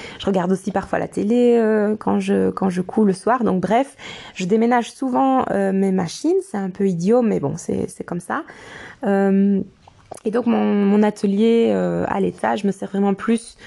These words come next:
euh, d'endroit de, de stockage et de rangement. Et, euh, une fois par an, je dois faire le gros tri, le gros ménage et, euh, tout ranger et réorganiser. Et à chaque fois, j'améliore un petit peu, euh, mon système de rangement.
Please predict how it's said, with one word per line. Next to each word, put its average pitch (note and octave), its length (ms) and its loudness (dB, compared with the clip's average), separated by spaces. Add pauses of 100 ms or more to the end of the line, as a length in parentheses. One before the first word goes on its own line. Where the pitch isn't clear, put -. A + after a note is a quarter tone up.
(340)
euh, F#3+ 200 0
d'endroit G3 380 0
de, F#3 280 0
de F3 140 -2
stockage G3+ 580 -2
et - 20 -2
de F#3 120 0
rangement. F3+ 580 2 (640)
Et, A#3 420 4
euh, F#3 640 0
une A#3 180 6
fois A3+ 180 -2
par F3+ 240 -4
an, G#3 340 2
je F#3+ 160 0
dois F#3+ 180 0
faire F#3+ 240 -4
le F#3+ 140 2
gros F#3 180 0
tri, G#3 400 0
le F#3+ 100 0
gros F3+ 200 0
ménage F3+ 640 0
et, F#3 260 0
euh, F3 60 -2 (100)
tout - 140 -6
ranger F3+ 580 0 (540)
et F#3+ 80 -4
réorganiser. F#3 1300 0
Et - 60 -4
à E3+ 80 -2
chaque G#3 200 -4
fois, B3+ 120 -2
j'améliore G3+ 420 2
un F#3+ 100 0
petit F#3 180 -8
peu, G#3+ 340 2
euh, F#3 100 2
mon F3+ 140 0
système G#3+ 400 -2
de G3 60 2
rangement. F#3 600 2